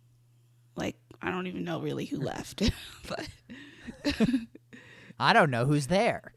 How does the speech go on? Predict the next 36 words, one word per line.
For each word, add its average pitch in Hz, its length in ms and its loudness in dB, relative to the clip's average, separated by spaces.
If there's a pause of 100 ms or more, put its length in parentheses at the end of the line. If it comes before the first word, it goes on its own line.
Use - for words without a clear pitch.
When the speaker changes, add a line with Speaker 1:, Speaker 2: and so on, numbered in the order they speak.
(120)
Speaker 1:
Yeah, 165 320 -2
there's 180 200 -4
still 190 240 -4
too 175 180 -10
many 127 280 -10
left, - 540 -12
but - 220 -14 (1200)
Speaker 2:
Huh, 135 360 -2 (180)
interesting. 113 580 -10
Yeah, 135 180 -2
I 147 80 0
didn't 160 180 -4
realize 143 380 0
that 117 120 -10
they 117 100 -2
had 110 160 -4
gotten 107 320 -2 (320)
rid 104 220 -4
of 101 120 -4
so 101 260 -4
many. 92 380 -6 (300)
Speaker 1:
Yeah, 214 180 2
usually 226 400 -2
the 196 120 -4
first 185 360 -6
night 170 220 -6
you - 140 -10
cut - 380 -8
a - 120 -10 (240)
good 175 180 -10
chunk. - 440 -8 (3500)
Speaker 2:
So 180 200 0
was 170 180 0
that 180 240 2
even 180 340 -2
then, 135 460 -2